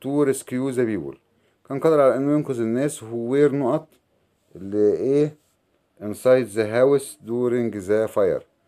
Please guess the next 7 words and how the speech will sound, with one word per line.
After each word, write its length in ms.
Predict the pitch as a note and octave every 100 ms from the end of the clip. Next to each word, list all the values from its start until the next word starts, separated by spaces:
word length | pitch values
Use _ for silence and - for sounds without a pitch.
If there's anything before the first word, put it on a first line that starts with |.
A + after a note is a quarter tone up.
| _ _ _
اتحجزوا 540 | - C#3 D3 C#3+ C3 B2+
في 140 | -
ال-، 960 | F2 D#2+ D2 B1 G1+ G1+ G1+ G1+ - - _ _ -
في 60 |
المنزل 440 | F2 A#2+ C#3 C3+ A#2
خلال 520 | G2+ G2 B2 B2+ - _
الحريق. 500 | - G2 A2 A2 F2+